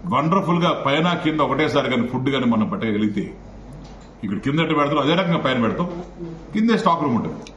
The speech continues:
ఇదంతా కూడా ప్లాన్ చేసి అది కూడా అతి త్వరలో చేస్తున్నాం. ఇంక బయట, బయట విషయాలు వస్తే బ్రహ్మాండంగా రోడ్ వైడనింగ్ చేస్తా ఉన్నాం. ఇవన్నీ కూడా మీరు before, after చూపించాలి.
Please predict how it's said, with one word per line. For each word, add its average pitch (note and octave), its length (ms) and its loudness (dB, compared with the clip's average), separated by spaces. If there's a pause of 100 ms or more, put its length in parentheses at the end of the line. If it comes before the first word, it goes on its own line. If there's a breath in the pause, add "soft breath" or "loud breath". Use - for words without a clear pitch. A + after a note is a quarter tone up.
(200)
ఇదంతా D#3 320 0
కూడా D3 220 2 (360)
ప్లాన్ A#2+ 280 0
చేసి A2 280 0
అది G2+ 140 -2
కూడా A2+ 240 0
అతి G#2+ 120 0
త్వరలో A2+ 460 0 (500)
చేస్తున్నాం. - 380 -2 (440)
ఇంక D#3 160 -2
బయట, G3+ 300 4
బయట F3 240 2
విషయాలు F3 360 2
వస్తే D3+ 560 0 (640)
బ్రహ్మాండంగా F#3 560 2
రోడ్ D#3+ 180 2
వైడనింగ్ C3 280 2
చేస్తా F#2 200 -4
ఉన్నాం. D2+ 160 -10 (1300)
ఇవన్నీ A#2 300 0
కూడా G3+ 200 2
మీరు E3 220 2
before, C#3 520 0 (280)
after D3 220 -4 (680)
చూపించాలి. D#3 360 2